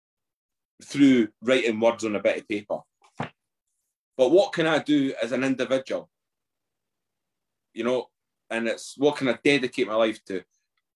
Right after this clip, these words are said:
Um, so I'm, I'm doing loads of, I've got loads of charity events and stuff lined up, Jack.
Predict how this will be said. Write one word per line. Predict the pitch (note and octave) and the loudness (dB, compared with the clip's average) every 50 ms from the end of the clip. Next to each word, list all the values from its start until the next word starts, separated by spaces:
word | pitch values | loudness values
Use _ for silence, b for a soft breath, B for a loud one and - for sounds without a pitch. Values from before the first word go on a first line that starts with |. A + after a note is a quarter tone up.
| _ _ _ _ _ _ _ _ _ _ - | _ _ _ _ _ _ _ _ _ _ 0
Um, | A2 A2 G#2+ G#2+ G#2 G#2 G2 F#2+ - _ _ _ _ _ _ _ _ _ | 2 2 4 2 0 -2 -6 -8 -10 _ _ _ _ _ _ _ _ _
so | - - C#3+ | -2 0 2
I'm, | C3+ C3 A#2+ A#2 A2+ | 2 2 0 -4 -4
I'm | C3+ B2+ A#2 - | -4 -4 -4 0
doing | - E3+ E3+ D#3+ D3+ | 0 2 2 2 0
loads | C#3+ C3+ B2+ A#2+ - | -2 -4 -4 -4 -2
of, | A#2+ A2+ | -2 -2
I've | A2+ G#2+ G#2 G2+ F#2 - _ _ _ _ _ _ - A#2 | -2 -2 -4 -6 -8 -12 _ _ _ _ _ _ -10 -8
got | C3+ - - | -8 -4 2
loads | D#3 D3 C3+ - | 2 2 2 2
of | B2+ A2 | 0 -2
charity | - - D3 C#3+ D3 C#3+ A#2+ | 0 0 0 2 2 0 0
events | A#2 B2 A#2 B2+ C3 C3 A#2 - | -2 -4 -4 -4 -6 -6 -8 -10
and | B2 A2+ | -12 -12
stuff | - - C3+ B2 A#2 - | -6 -2 -2 -2 -2 -2
lined | - A2+ A2 G#2+ A2+ | -4 -4 -2 -2 -2
up, | A2 - - | -4 -4 -4
Jack. | - A2+ G2+ F#2+ F#2 | -6 -6 -6 -6 -6